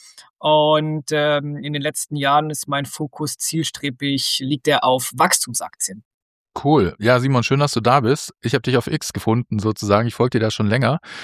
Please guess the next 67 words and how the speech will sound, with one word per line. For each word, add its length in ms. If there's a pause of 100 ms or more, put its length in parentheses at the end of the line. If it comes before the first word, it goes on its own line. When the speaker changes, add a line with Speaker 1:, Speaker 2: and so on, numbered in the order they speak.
(240)
Speaker 2:
und 340
deine 200
tollen 260
Posts, 280
die 80
du 80
da 60
machst, 280
und 260 (320)
fand 220
es 160
total 160
beeindruckend. 600
Einerseits 380
natürlich, 240
dass 160
du 80
in 120
Taiwan 380
lebst, 360
wie 60
man 140
dazu 280
kommt, 380
äh, 200
nach 160
Taiwan 340
auszuwandern, 580
gerade 260
auch 80
als 160
Lehrer 420
oder 160
Lehrerin 380
mit 100
deiner 160
Frau, 240 (540)
ist 100
natürlich 240
total 300
spannend, 480
aber 500 (140)
auch 120
sozusagen, 380
wie 80
du 100
zum 220
Investieren 500
gekommen 300
bist. 160
Und 80
das 140
wäre 100
auch 80
schon 140
mal 60
die 100
Frage, 400
du 80
hast 120
gerade 140
gesagt, 320
du 60
bist 160
relativ 260
spät 220
eingestiegen. 540